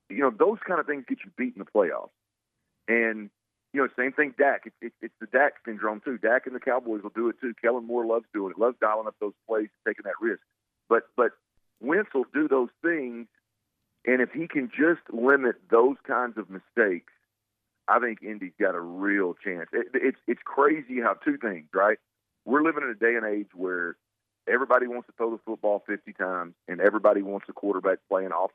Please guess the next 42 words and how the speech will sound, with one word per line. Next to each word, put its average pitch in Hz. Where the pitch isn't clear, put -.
platform 92
and, 85
and 87
throwing, 98
you 95
know, 85
changing 101
arm 90
slots 90
and 87
all 82
that 78
jive, 73
right? 90
And 107
in 127
reality, 117
what's 110
gonna 117
happen 113
is 98
you're 104
gonna 92
go, 110
come 123
down 120
the 104
stretch 113
here, 90
and 113
the 127
majority 139
of 104
the 104
teams, 101
obviously 123
Kansas 110
City's 104
an 98
outlier, 90
but 104
the, 117